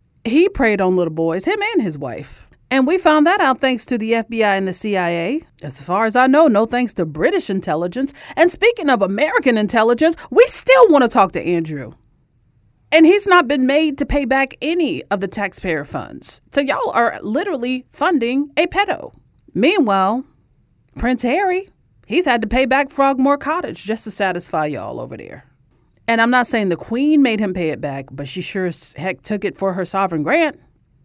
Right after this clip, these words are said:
She took it. She didn't refuse it, and he's still paying rent. So let's talk about the hypocrisy of it all. The fact that you have the nerve to refuse a request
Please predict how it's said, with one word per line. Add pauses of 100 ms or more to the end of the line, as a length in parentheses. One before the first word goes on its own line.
(140)
She
took
it. (400)
She
didn't
refuse
it, (240)
and
he's
still
paying
rent. (200)
So (560)
let's
talk
about
the
hypocrisy
of
it
all. (320)
The
fact
that
you
have
the
nerve
to (240)
refuse
a
request